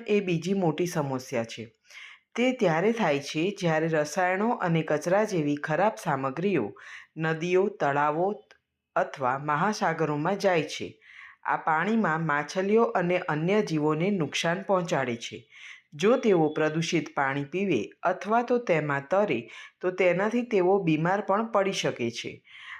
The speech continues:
આપણે આપણા કચરાને કચરાપેટીમાં નાખીને અને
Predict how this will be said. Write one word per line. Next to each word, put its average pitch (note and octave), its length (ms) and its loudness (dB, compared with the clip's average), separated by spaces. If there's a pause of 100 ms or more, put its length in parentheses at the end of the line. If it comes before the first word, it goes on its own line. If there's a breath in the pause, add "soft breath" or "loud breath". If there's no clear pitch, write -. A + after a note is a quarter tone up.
(100)
આપણે A3+ 420 2
આપણા D#3 400 0
કચરાને D#3 600 0
કચરાપેટીમાં E3+ 840 -2
નાખીને G3+ 640 -2
અને G#3+ 380 0